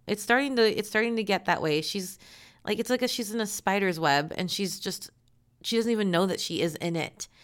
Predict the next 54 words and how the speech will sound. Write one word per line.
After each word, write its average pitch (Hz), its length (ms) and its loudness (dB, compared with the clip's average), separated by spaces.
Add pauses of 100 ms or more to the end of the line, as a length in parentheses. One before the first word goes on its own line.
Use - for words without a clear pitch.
She 226 180 -2
sees 240 480 -2
the 285 80 -10
spider 254 340 0
web 254 260 4
that 220 140 2
is 208 120 -2
the 208 60 0
mafia, 185 440 4
but - 140 -8
she - 100 -6
doesn't 190 280 -2
know 175 120 0
that 165 140 -6
she's, 170 160 -6
like, 165 180 -2
in 170 120 -2
the 165 60 -4
center 156 300 -6
of 143 80 -8
the 151 80 -4
web - 240 -6 (160)
right 160 160 2
now 165 260 -2 (340)
<laughs> - 340 -8
because 208 200 -2
that's 180 300 4 (100)
how - 180 0
everything 170 440 0
is 160 100 -8
colliding 160 720 0
at - 120 -6
her 175 100 -10
publishing 180 440 -2
company. 147 600 -6 (400)
And 220 120 0
I'm 226 140 0
just 254 200 -6
so 269 140 -2
glad 202 420 2
that - 220 0
she 202 640 -2 (160)
did 185 200 2
not 165 280 2
know 151 400 -2
anything 156 720 -2
about 156 280 -4
the 160 80 -2
notebook 156 500 -2
when 175 140 -2
Gil 156 220 2
was 156 200 -2
asking 143 440 -6
her. - 220 -8